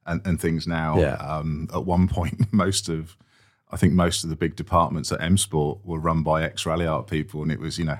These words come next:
Speaker 1: Ralliart Mafia are running it. <laughs> So, so yeah, you go anywhere and it's usually somebody from Ralliart somewhere along the line.
Speaker 2: Yeah,
Speaker 1: So
Speaker 2: that's cool.
Speaker 1: that, that really is good. And, and like I say, such a great, great bunch of guys to work with, and, and great ethics installed by Andrew. You know, he was the,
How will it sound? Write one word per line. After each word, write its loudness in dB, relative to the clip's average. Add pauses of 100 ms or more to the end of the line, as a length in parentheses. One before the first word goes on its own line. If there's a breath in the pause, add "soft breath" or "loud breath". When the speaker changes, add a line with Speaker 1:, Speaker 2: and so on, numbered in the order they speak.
Speaker 1:
Ralliart -2
Mafia -6
are -4
running -2
it. 0
<laughs> -10
So, 2
so -2
yeah, 6
you 2
go 2
anywhere 2
and 0
it's -2
usually 0
somebody -2
from -6
Ralliart 0
somewhere 2
along 0
the -2
line. 0
Speaker 2:
Yeah, 6
Speaker 1:
So 0
Speaker 2:
that's -2
cool. 0
Speaker 1:
that, 2
that -4 (140)
really 4
is -2
good. -4
And, -4 (180)
and -12
like -2
I -6
say, 0
such -6
a -4
great, 0 (200)
great -4
bunch -6
of -12
guys -2
to -10
work -2
with, -4
and, -4
and -6
great 2
ethics -6
installed -2
by -2
Andrew. 0
You -6
know, -6
he -8
was -8
the, -10